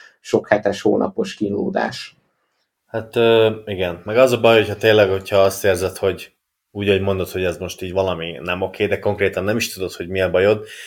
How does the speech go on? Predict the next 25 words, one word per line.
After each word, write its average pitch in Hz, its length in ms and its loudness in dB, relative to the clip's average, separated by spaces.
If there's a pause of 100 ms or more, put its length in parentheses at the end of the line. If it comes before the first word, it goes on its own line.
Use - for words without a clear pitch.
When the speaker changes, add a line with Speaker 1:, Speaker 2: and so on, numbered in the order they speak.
(260)
Speaker 2:
de 107 120 4
tudod, 117 340 2
hogy 101 160 0
mondjuk 95 280 -4
masszázs 98 420 0
után 90 320 -2
az 85 160 -4
mondjuk, 87 380 -8
ö, 90 260 0
jobb 87 260 -6
volt, 113 400 2 (540)
Speaker 1:
Mhm. 120 160 0
Speaker 2:
vagy 107 200 6
nem 113 200 0
változtattál 98 720 2
a 98 40 4
rutinodon, 98 520 -2
és 92 180 -2
annak 98 300 -2
ellenére 92 800 0 (200)
ez 85 200 -10
még 82 140 -12
mindig 107 300 -6
nem 127 180 0
jó. 139 300 -2